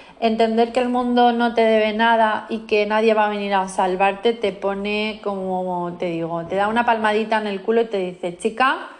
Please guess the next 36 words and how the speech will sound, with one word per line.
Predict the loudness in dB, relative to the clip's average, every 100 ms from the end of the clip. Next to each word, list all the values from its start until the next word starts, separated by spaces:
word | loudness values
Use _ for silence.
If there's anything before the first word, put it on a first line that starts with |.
| -20 _
trabaja | 0 2 2 2 0 0 0 0
en | -2 -4 -4
ti, | -2 -2 -4 -10 -20 _ -2
trabaja | 2 2 0 0 -2
en | 0
lo | 0
que | -2 -4
quieres | -2 0 2 0 -2 -4
y | -4 -2 -2
vas | -4 -2
a | -4
obtener | -4 -8 -6 -8 -8
todo | -4 -2 -2 -4
multiplicado, | -6 -6 -6 -8 -8 -8 -10 -10 -8
pero | -6 -4
hazlo | -4 -4 -4
primero | -8 -8 -10
por | -14 -16
ti". | -16 -18 -20 _ -20 -20 -18 -18 -14 0
Verdad | 2 4 2
número | 2 2
veinticuatro. | 2 0 0 0 0 -6 -14 -6 2
Todos | 6 6
los | 4 2
días | 2 2 2 -2 -6
surgen | 0 0 -2 -8 -6
nuevas | -2 0 0 -2
oportunidades, | -4 -4 -6 -6 -2 0 0 -2 -10 -4
pero | 2
hay | 2 2
que | 0
tener | 0 0 2
valentía | 2 0 -4 -4 -4
en | -6
saber | -4 -2 -2
aprovecharlas. | -4 -6 -8 -8 -6 -6 -8 -12 -16